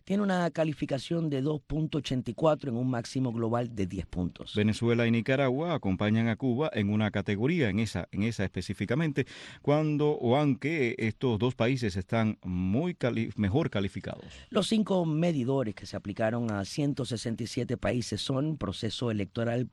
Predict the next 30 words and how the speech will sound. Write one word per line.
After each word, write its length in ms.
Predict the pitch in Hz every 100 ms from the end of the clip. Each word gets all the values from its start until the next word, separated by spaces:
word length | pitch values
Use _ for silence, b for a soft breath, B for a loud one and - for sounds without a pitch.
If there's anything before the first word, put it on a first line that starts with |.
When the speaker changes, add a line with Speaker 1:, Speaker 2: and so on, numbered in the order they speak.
| -
Speaker 1:
y 100 | 135
plurial-, 480 | - 113 107 92 101 _
pluralismo, 680 | - 131 113 151 143 190 185 B B B B
el 160 | - 208
funcionamiento 640 | 202 196 165 147 143 139
de 80 | 120
gobierno, 580 | 104 120 151 127 127 127 B B B
la 120 | -
participación 760 | 95 98 110 104 117 107 147 151
política, 680 | 135 156 180 160 139 160 143 B B -
la 80 | 156
cultura 340 | 185 180 208
política 540 | - 151 175 160 151 131
democrática 640 | 123 123 180 175 160 156
y 60 | 143
las 140 | 107
libertades 500 | 147 127 92 98 90
civiles. 600 | - 90 82 - - - -
Speaker 2:
En 140 | 147
Latinoamérica, 640 | 135 143 139 135 120 139
el 100 | 143
país 380 | 110 104 120 127
con 200 | 110 92
una 320 | 95 113 113
democracia 720 | 92 90 82 110 117 113 107 -
más 420 | 95 95 113 151
sólida 580 | - 156 120 95 120 160
sigue 300 | - 107 104
siendo 340 | 107 104 98
Uruguay, 440 | 98 98 151 165